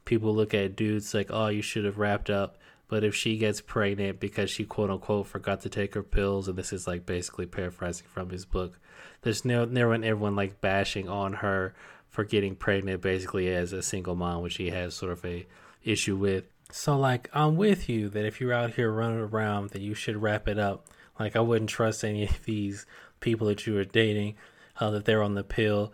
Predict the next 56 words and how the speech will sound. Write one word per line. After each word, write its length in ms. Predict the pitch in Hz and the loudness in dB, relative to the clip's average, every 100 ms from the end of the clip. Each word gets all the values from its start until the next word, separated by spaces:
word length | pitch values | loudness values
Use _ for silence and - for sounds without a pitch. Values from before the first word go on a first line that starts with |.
| - - - | -12 -20 -20
Fuck, 360 | - 123 120 - | 0 0 0 -4
uh, 200 | - 110 | 0 0
fuck 300 | 113 - 147 | 2 0 0
the 80 | 127 | 0
pill 320 | - 143 147 | 0 2 2
part 340 | 143 - 104 104 | 0 -2 0 2
of 100 | 104 | 0
it, 120 | 107 | -4
which 180 | 104 107 | -2 -2
I'll 80 | 110 | -2
come 200 | 120 107 | -2 -2
back 200 | 107 110 | -2 -2
around 200 | 107 101 | -6 -4
to 140 | 104 | -4
in 60 | 95 | -6
a 60 | |
second. 380 | - 131 - 107 - - - _ | -4 -4 -4 -8 -12 -20 -20 _
But 80 | 113 | 2
you 100 | 143 | 6
don't 100 | 165 | 6
know 80 | 135 | 6
what 120 | 117 | 2
they 80 | 110 | 0
have, 360 | 113 107 98 | 2 0 0
and 140 | 110 107 | -2 -4
the 60 | |
pill 240 | 104 - 131 | -4 -2 0
doesn't 400 | 120 113 104 - | 0 0 -6 -4
protect 380 | 113 - 110 104 | -4 -2 -4 -2
for 100 | 107 | -4
any 200 | 104 95 | -2 -2
S 220 | 110 - | -4 -4
T 100 | 104 | -8
Ds. 380 | 110 107 98 - - | -6 -6 -8 -14 -12
So 160 | - | -8
just 280 | 113 131 - - | -4 -4 -6 -4
wrap 280 | 110 120 117 | 0 0 0
it 60 | |
up. 180 | 104 87 - _ _ _ _ | -2 -4 -14 _ _ _ _
Just 320 | - 95 - - | -4 -4 -6 -2
wrap 240 | 113 117 | 2 2
it 60 | 113 | 2
up, 160 | 95 95 | -2 -4
dude. 220 | 95 92 | -6 -6
It's 160 | 92 | -6
never 180 | 110 104 | -4 -2
worth 320 | 101 101 95 | 0 0 0
just 200 | - - | -8 -8
not 200 | 104 98 | -4 -2
wrapping 280 | 98 95 101 | -2 -4 -4
it 60 | 92 | -4
up, 140 | 92 | -4
so 280 | - 90 87 - _ _ _ - | -4 -6 -6 -12 _ _ _ 2
wrap 240 | 98 95 | 4 6
it 40 | 98 | 2
up. 220 | 87 - | -2 -8